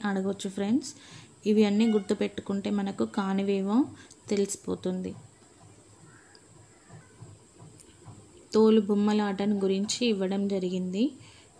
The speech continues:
ఇక్కడ చూద్దాము. ఇది తెలుగువారి ప్రత్యేకత. ఒక సన్నని బట్టను తెరగా కట్టి, ఆ తెర వెనుక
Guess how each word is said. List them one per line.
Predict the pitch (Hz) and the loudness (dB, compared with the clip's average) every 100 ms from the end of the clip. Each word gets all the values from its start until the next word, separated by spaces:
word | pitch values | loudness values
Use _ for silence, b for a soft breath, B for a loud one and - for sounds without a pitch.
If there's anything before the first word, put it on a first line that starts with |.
| - | -8
ఇక్కడ | 190 196 | -4 0
చూద్దాము. | 269 277 208 185 185 185 226 - B - - | 0 0 -4 -4 -4 -2 -2 -2 B -10 -4
ఇది | 196 233 311 - | 4 4 2 2
తెలుగువారి | 214 202 208 220 214 208 | 2 4 4 4 4 2
ప్రత్యేకత. | 233 202 185 - 190 185 175 180 185 - - - - - B B B - | -2 -4 -8 -6 -6 -4 -8 -8 -10 -14 -20 -20 -20 -20 B B B -12
ఒక | 208 220 | -4 0
సన్నని | 214 202 196 202 220 233 | 0 0 0 2 4 6
బట్టను | 214 196 196 202 202 226 - - | 4 0 -2 -2 0 0 0 0
తెరగా | 196 196 220 | 2 2 2
కట్టి, | 220 202 - - 247 370 B B B - | 0 -2 -4 0 0 0 B B B -6
ఆ | 202 202 | -2 0
తెర | 208 202 220 | 2 2 4
వెనుక | 220 220 220 247 269 | 6 6 4 2 0